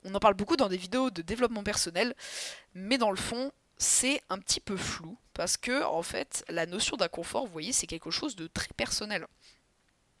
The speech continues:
Par exemple, euh, peut-être que, pour vous, l'inconfort, ce sera de manger une nourriture que vous détestez.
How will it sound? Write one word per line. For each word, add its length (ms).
Par 140
exemple, 440
euh, 200
peut-être 280
que, 340
pour 180
vous, 260
l'inconfort, 760
ce 160
sera 280
de 80
manger 520
une 200
nourriture 420
que 80
vous 140
détestez. 500